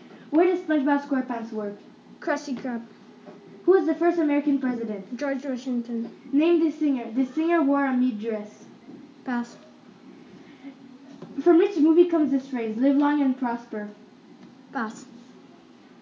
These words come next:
Speaker 1: What is the name of Batman's butler?
Speaker 2: Uh, Alfred.
Speaker 1: The Statue of Liberty was given to the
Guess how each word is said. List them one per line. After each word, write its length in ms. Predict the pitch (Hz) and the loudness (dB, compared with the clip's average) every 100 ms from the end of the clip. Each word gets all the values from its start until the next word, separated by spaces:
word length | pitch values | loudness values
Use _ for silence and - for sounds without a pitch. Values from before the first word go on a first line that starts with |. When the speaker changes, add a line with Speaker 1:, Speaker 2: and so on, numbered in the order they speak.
| - | -2
Speaker 1:
What 180 | 320 392 | 2 2
is 100 | 320 | 2
the 80 | 311 | 2
name 220 | 302 320 | 2 2
of 160 | 294 240 | 2 2
Batman's 440 | 262 269 262 226 | 2 4 2 0
butler? 460 | 240 233 226 202 202 - - - - - - | -2 -2 -4 -6 -10 -18 -20 -20 -20 -20 -16
Speaker 2:
Uh, 220 | 277 254 254 | -8 -6 -4
Alfred. 480 | 277 294 269 240 233 - - - - - - - - - - | -4 -4 -6 -6 -8 -10 -20 -20 -20 -20 -20 -20 -20 -16 -2
Speaker 1:
The 160 | 285 | -2
Statue 400 | 277 339 349 381 339 | 2 2 2 2 2
of 80 | 277 | 2
Liberty 340 | 294 320 339 | 2 4 4
was 180 | 311 247 | 2 0
given 280 | 285 302 294 | 2 2 2
to 100 | |
the 100 | 277 | 2